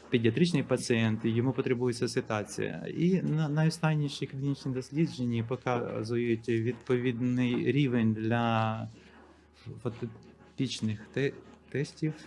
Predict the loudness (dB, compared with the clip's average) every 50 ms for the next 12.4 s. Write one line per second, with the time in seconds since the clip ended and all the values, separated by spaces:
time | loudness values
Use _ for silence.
0 | -16 -8 -2 0 0 2 2 0 0 -2 -4 -2 0 2 2 4 4 4 2 2
1 | 2 2 0 0 0 0 0 0 0 0 0 0 0 0 -2 -4 -6 -6 -8 -8
2 | -8 -6 -2 -2 -2 0 4 4 4 4 2 0 0 0 0 0 0 2 2 2
3 | 0 -2 -4 -4 -4 -2 -2 0 0 0 0 -2 0 2 4 4 2 0 -4 -4
4 | 0 4 6 6 8 8 6 6 4 2 2 4 2 2 2 2 0 0 0 0
5 | 0 2 0 0 0 -2 -6 -6 -6 -6 -8 -8 -8 -10 -14 -20 -20 -20 -20 -20
6 | -20 -20 -20 -20 -20 -20 -14 -10 -6 -2 0 0 2 2 2 2 2 2 -2 -2
7 | -2 -4 -6 -4 -4 -4 -2 -2 -4 -6 -6 -8 -10 -10 -8 -8 -8 -8 -4 -2
8 | 0 0 2 2 2 0 0 0 0 0 0 2 0 0 0 0 0 -2 -2 -2
9 | -2 -4 -2 0 0 0 0 0 -2 -2 0 0 0 0 2 0 0 -2 -4 -8
10 | -12 -18 -20 -20 -20 -20 -20 -20 -20 -20 -20 -20 -20 -20 -20 -20 -20 -16 -10 -6
11 | -2 -2 0 0 -2 -2 -4 -2 2 4 4 6 6 4 2 0 -2 -2 -2 -2
12 | -2 0 2 2 4 4 4